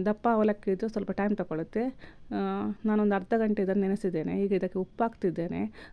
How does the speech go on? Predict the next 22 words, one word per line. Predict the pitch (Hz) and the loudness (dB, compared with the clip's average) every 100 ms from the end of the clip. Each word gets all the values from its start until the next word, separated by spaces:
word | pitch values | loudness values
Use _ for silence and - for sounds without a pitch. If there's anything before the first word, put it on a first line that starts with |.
| - | 0
ನೋಡಿ, | 214 190 202 254 - - - | 2 2 2 -2 -8 -18 -8
ಅವಲಕ್ಕಿ | 190 196 208 - 208 | -2 2 0 0 -4
ಈಗ | 220 208 175 196 247 - - - | 0 0 0 -4 -4 -10 -12 -4
ಇಷ್ಟು | 226 - 247 | -4 -4 -2
ನೆಂದಿದೆ | 233 196 202 190 170 | 2 2 4 2 0
ನೋಡಿ, | 180 196 | 0 2
ಹೀಗೆ | 208 190 185 | 4 4 2
ಸ್ಮೂತ್ | - 220 226 226 214 | 0 0 2 0 0
ಆಗಬೇಕು | 185 165 156 170 | -2 -2 -4 -4
ಕೈಯಲ್ಲಿ | 170 180 180 170 156 | -4 -2 -2 -2 -4
ಈಗ | 165 | -4
ಮುಟ್ಟಿ | 175 170 | -4 -2
ನೋಡುವಾಗ. | 175 160 175 160 196 254 - - - - - - - - - | -4 -2 -4 -6 -4 -4 -6 -16 -20 -20 -20 -20 -18 -18 -4
ಈಗ | 233 233 | 0 4
ಇದಕ್ಕೆ | 214 196 - | 4 2 -2
ನಾನು | 185 175 170 233 - - | -4 -2 -2 -2 -4 -10
ಕೊತ್ತಂಬರಿ | - 190 233 240 | -6 0 2 2
ಸೊಪ್ಪನ್ನು | 226 208 190 196 | 0 -2 0 0
ಹಾಕ್ತಾ | 190 - 175 | 0 -2 -6
ಇದ್ದೇನೆ | 165 170 | -4 -4
ಸ್ವಲ್ಪ, | 170 175 160 - 175 240 - - - - - - - - - - - - - - 220 | -2 -4 -4 -4 -2 -2 -6 -20 -20 -20 -20 -20 -20 -20 -20 -20 -20 -20 -20 -8 -4
ಮತ್ತು | 196 - 196 254 | -4 -2 -2 -2